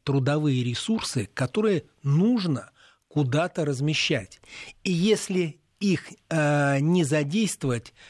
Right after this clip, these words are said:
а, в глобальной мировой экономике, то, а, экстремистские взгляды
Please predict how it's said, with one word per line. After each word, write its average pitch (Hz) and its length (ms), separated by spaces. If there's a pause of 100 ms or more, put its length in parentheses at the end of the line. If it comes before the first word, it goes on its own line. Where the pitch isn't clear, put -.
(200)
а, 131 300
в 120 80
глобальной 143 580
мировой 131 520
экономике, 151 720 (480)
то, 147 320 (420)
а, 139 640 (240)
экстремистские 190 1040
взгляды 135 720